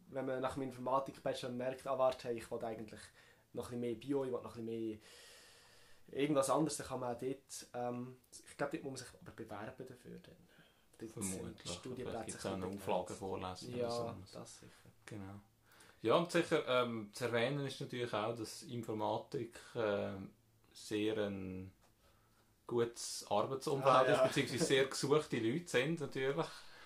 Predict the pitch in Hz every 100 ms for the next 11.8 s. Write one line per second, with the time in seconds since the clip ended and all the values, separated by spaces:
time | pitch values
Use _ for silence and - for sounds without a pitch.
0 | - - - 127 135 131 131 123 117 113
1 | 110 110 113 - _ _ _ _ 117 107
2 | 123 139 139 147 175 - 123 117 113 117
3 | _ - 113 127 117 160 156 123 113 104
4 | 101 - 107 104 101 98 98 95 98 -
5 | _ _ _ _ _ _ _ _ _ _
6 | 104 101 104 - 101 - - 113 117 120
7 | 120 - 123 127 139 135 110 110 107 117
8 | 107 101 104 113 - 131 147 - - -
9 | - - - - 151 160 170 151 135 120
10 | 117 113 - _ - - 160 160 147 -
11 | 151 151 - 143 139 175 190